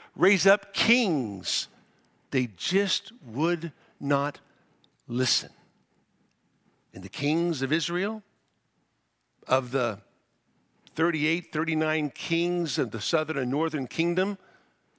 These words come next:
only eight were good. The rest, they were all evil.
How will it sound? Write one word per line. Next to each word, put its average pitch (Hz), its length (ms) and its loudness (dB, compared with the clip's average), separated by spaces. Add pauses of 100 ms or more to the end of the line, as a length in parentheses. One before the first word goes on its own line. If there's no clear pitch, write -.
(480)
only 175 320 2
eight 196 500 -2 (1160)
were 135 160 -4
good. 123 340 0 (1000)
The 107 100 -4
rest, 165 560 0 (1120)
they 123 80 -4
were 127 120 0
all 143 280 2
evil. 147 540 -8